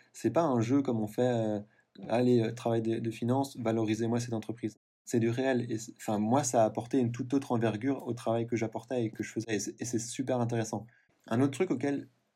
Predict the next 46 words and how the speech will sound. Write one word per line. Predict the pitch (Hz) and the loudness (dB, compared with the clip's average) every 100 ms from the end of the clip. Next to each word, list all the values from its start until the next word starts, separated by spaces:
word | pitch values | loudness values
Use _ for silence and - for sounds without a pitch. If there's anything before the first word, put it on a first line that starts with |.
| - | -6
je | 113 | -2
m'attendais | 110 113 110 | 0 2 2
pas | 117 165 - - | 2 0 -4 -4
et | 113 | -2
auquel | 107 107 | 0 0
j'étais | 104 107 107 | 0 -2 -2
positivement | 104 127 120 - 110 | -2 -2 -4 -4 -4
surpris, | 107 113 - 170 - - _ _ _ | -4 -6 -4 -4 -6 -20 _ _ _
c'est | - | 2
le | 117 | 2
travail | 117 123 131 | 4 4 4
en | 127 | 4
équipe. | 120 120 - - _ _ _ _ | 2 0 -6 -14 _ _ _ _
Je | - - | -16 -2
suis | |
dans | 117 | 0
une | 107 | 2
équipe | 110 131 | 0 2
de | 120 | 4
vingt-cinq | 107 107 110 107 | 4 0 -4 -6
personnes | 101 - 143 147 - _ _ | -4 0 0 -2 -12 _ _
qui | - 113 | -2 0
est | |
splittée | 101 - 120 | 0 -4 0
entre | 127 120 113 | 0 2 0
la | 107 | 0
France | - 123 117 | 0 -2 0
et | |
la | 104 | 0
Belgique | 104 104 143 - - | 2 0 -2 -8 -14
et | - | -16
c'est | 113 104 | -2 0
génial. | 101 120 147 120 117 _ _ _ _ - | 2 2 2 -2 -6 _ _ _ _ -4
Mais | 113 | -2
c'est | 110 123 | 2 4
aussi | 113 - | 2 2
un | 135 | 2
autre, | 123 120 - | 2 0 -4
un | 110 | -2
nouveau | 110 113 | 0 0
challenge. | 127 123 117 | 0 0 0
Comment | 113 120 139 | 0 0 0
est-ce | 135 | -2
qu'on | 120 | -6
fait | 117 - 139 185 _ _ _ _ _ - | -8 0 0 0 _ _ _ _ _ 0
pour | 127 143 151 - | 6 6 6 0